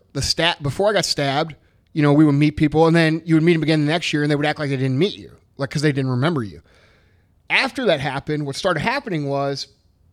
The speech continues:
everybody remembered me because of my fucking face, 'cause I had these giant scars of it. "Oh, you know Andy from, uh, Supplement Superstores?" And they're like, "Oh, you know, yeah, dude, the guy with the scars on his face." "Oh, yeah, yeah, yeah." All right. And so I started to, uh,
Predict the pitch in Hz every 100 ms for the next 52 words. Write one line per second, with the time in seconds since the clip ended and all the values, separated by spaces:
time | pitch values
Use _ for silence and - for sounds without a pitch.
0 | _ _ _ _ _ _ - 202 214 180
1 | 165 151 151 175 175 101 85 - _ _
2 | _ _ - - 139 147 147 - 131 139
3 | - 220 220 - - - _ _ - 143
4 | 151 156 160 135 143 147 170 - - 233
5 | 156 131 131 240 190 214 190 202 233 247
6 | 233 - - 175 160 156 151 208 - 214
7 | - 220 233 - 233 240 175 151 147 156
8 | 220 180 185 190 - 190 220 214 - -
9 | - 285 170 214 233 262 254 - - 240
10 | 202 151 - 120 - - _ - 294 311
11 | 285 311 330 330 349 339 349 277 113 -
12 | _ _ - 135 147 190 220 _ _ -
13 | 156 147 190 - - 190 220 220 170 -
14 | 202 -